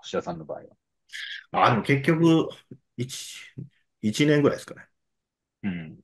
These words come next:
Speaker 1: ワンシーズンで。
Speaker 2: あの、
Speaker 1: まあ、でも何回年かやられますもんね、
Speaker 2: や-、
Speaker 1: 藤田さん。
Speaker 2: やっぱ浜野の場合、えっと、
Speaker 1: うん。
Speaker 2: うちだと最大で九回転ぐらい回してるんで、その中でなんとなく分かってくるんで、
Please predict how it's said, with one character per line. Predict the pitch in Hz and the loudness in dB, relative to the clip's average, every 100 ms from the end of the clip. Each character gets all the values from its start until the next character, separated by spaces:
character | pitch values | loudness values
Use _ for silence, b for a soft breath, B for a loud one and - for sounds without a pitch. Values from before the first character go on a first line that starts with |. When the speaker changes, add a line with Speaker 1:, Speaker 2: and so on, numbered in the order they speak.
| _ | _
Speaker 1:
ワ | 110 | 2
ン | 117 | 4
シ | - | 6
ー | 123 | 6
ズ | 101 | 8
ン | |
で。 | 143 | 8
Speaker 2:
あ | |
の、 | |
Speaker 1:
ま | 175 | 8
あ、 | |
で | 147 | 8
も | |
何 | 135 180 | 8 10
回 | 247 | 10
年 | 147 110 | 8 4
か | 95 | 4
や | 98 | 4
ら | 107 107 | 4 2
れ | 107 | 0
ま | 107 | -6
す | - - | -8 -14
も | |
ん | 170 | -12
ね、 | 165 | -2
Speaker 2:
や-、 | 143 | 2
Speaker 1:
藤 | |
田 | |
さ | - | 4
ん。 | |
Speaker 2:
や | 170 | 4
っ | |
ぱ | 151 | 4
浜 | 180 226 | 4 4
野 | 233 | 4
の | |
場 | 226 | 6
合、 | 156 | 6
え | 87 | 4
っ | - - _ - | 0 -8 _ -4
と、 | 107 104 | -2 0
Speaker 1:
う | 117 | -2
ん。 | - | -4
Speaker 2:
う | |
ち | 180 175 170 165 | -2 0 2 4
だ | 120 | 4
と | 90 | 4
最 | - 135 | 4 4
大 | 135 | 6
で | 131 | 4
九 | 123 104 | 2 4
回 | 110 | 4
転 | 110 135 | 4 2
ぐ | |
ら | 98 | 0
い | 80 | 0
回 | 82 | -2
し | - | -2
て | 87 | -4
る | 71 | -4
ん | |
で、 | 67 80 69 - | -2 -2 -2 -2
そ | - | 2
の | 143 | 6
中 | 98 - | 8 8
で | 78 69 | 4 0
な | 92 | 2
ん | |
と | - | 4
な | |
く | 85 | 6
分 | 92 | 4
か | 101 | 2
っ | |
て | - | -2
く | 82 | -2
る | 73 | -2
ん | |
で、 | 69 - | -4 -6